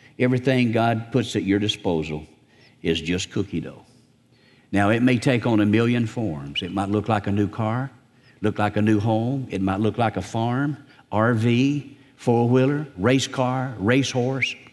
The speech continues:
million things. But it's all cookie dough.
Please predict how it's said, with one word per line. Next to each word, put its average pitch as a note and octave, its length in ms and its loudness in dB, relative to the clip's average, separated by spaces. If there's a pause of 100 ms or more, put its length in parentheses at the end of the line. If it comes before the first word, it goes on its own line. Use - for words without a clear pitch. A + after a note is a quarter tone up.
million F#3+ 440 2
things. E2+ 480 -6 (640)
But F3 120 2
it's F3 200 0
all D#3 180 0
cookie D#3 380 -4
dough. - 200 -8